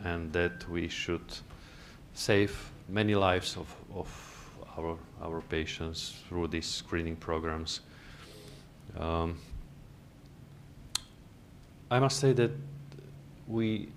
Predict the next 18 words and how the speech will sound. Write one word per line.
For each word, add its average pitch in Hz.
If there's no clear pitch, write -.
did 104
not 98
have 95
support 85
of 82
all, 80
and 85
that 90
we 92
must, 90
uh, 90
made 90
a 104
lot 110
of, -
uh, 90
discussions 123
and 92